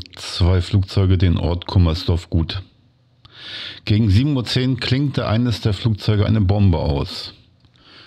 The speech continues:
Diese schlug auf der Straße, Schulze Straße, ein und zerstörte ein Zweifamilienhaus.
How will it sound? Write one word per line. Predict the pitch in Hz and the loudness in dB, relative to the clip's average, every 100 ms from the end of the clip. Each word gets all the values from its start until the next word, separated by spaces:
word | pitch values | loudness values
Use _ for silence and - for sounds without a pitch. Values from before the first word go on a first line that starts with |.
| - _ - | -20 _ 2
Diese | 90 98 | 4 4
schlug | 92 117 101 | 2 0 -2
auf | 92 | 0
der | 101 | 0
Straße, | 92 90 92 98 - 107 98 - _ _ | 2 0 0 0 0 2 2 0 _ _
Schulze | - 120 110 - | -4 -2 -2 0
Straße, | 95 101 104 104 110 | -2 0 -2 0 0
ein | 104 113 123 110 - _ _ - - _ - | 2 2 2 0 -6 _ _ -20 -20 _ 0
und | 101 92 | 2 2
zerstörte | 101 - 104 95 98 | 0 0 -2 -2 0
ein | 92 104 90 - | 2 4 2 0
Zweifamilienhaus. | - - 95 98 90 85 85 85 85 78 76 71 - - | -8 -2 0 0 0 2 2 4 2 2 0 -4 -8 -14